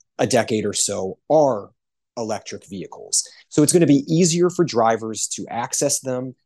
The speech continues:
It's gonna be cheaper to buy them. Um, th-, that I have less problem with. I have less, uh, less of an issue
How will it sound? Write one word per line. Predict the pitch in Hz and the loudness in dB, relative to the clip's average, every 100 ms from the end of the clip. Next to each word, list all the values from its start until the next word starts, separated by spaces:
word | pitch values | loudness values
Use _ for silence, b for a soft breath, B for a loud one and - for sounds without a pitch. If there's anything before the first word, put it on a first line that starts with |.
| - | -8
It's | 107 | -6
gonna | 120 110 | -4 -6
be | 190 - | -8 -8
cheaper | - 175 170 156 | -2 0 2 2
to | |
buy | 107 110 110 107 | 2 0 0 -2
them. | 110 107 104 - _ _ - | -4 -10 -12 -16 _ _ -8
Um, | 104 104 101 - _ | -4 -2 -4 -10 _
th-, | 127 - 98 | -8 -6 -2
that | 92 139 160 | 4 6 6
I | 131 | 4
have | 123 127 107 | 2 0 0
less | 107 - | -4 -4
problem | - 98 95 92 | -6 -8 -8 -10
with. | 82 - | -18 -8
I | 107 | -6
have | 101 98 | -4 0
less, | 113 110 - - - | 2 2 -2 -4 -8
uh, | 104 95 95 - 60 - | -8 -8 -10 -14 -14 -2
less | 117 - | 2 2
of | 95 | 0
an | 107 | -4
issue | - 120 - 110 107 | 0 0 0 0 -2